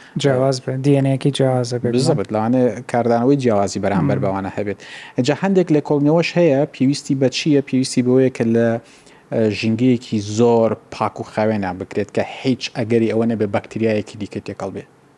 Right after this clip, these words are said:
Speaker 1: م.
Speaker 2: کوێ هەیە کە هیچ بەکتریایەکی نەبێ؟ بۆشایی
Speaker 1: بۆشایی
Speaker 2: ئاسمان.
Speaker 1: ئاسمان.
Speaker 2: هەرچەندە ئەوەش هەندێک دەڵێن، هەندێک بەکتریا هەیە، بەک-، لە ڕاستیە بەکتریای زەوی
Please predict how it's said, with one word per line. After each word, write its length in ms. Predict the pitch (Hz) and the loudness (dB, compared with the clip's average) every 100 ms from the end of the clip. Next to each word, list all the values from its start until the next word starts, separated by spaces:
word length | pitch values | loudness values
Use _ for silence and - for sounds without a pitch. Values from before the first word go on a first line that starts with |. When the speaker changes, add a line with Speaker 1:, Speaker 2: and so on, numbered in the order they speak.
| - | -4
Speaker 1:
م. 60 | 160 | 0
Speaker 2:
کوێ 220 | 147 147 131 | 4 2 2
هەیە 140 | 127 - | 0 -2
کە 60 | |
هیچ 160 | 117 117 | -6 -2
بەکتریایەکی 600 | 117 - 120 120 117 - | -4 -4 0 2 2 2
نەبێ؟ 220 | 123 135 202 | 0 0 -2
بۆشایی 380 | 196 160 147 143 | -2 0 0 0
Speaker 1:
بۆشایی 320 | 98 139 135 | 2 0 2
Speaker 2:
ئاسمان. 60 | 131 | 0
Speaker 1:
ئاسمان. 360 | 127 - 127 | -4 -8 -8
Speaker 2:
هەرچەندە 320 | 123 117 147 123 | -4 -2 2 2
ئەوەش 200 | 127 - | 2 0
هەندێک 260 | 123 113 107 | -2 -2 -2
دەڵێن، 240 | 113 113 113 | -4 -4 -4
هەندێک 220 | 113 107 107 | -4 -4 -6
بەکتریا 340 | - 110 107 | -8 -4 -2
هەیە، 160 | 110 98 | -2 -2
بەک-، 240 | 95 - - 107 | -4 -8 -8 -4
لە 60 | |
ڕاستیە 260 | 98 98 113 | -4 -4 -6
بەکتریای 540 | 101 - - 107 113 | -4 -6 -4 0 0
زەوی 320 | 104 98 104 | 0 -4 -2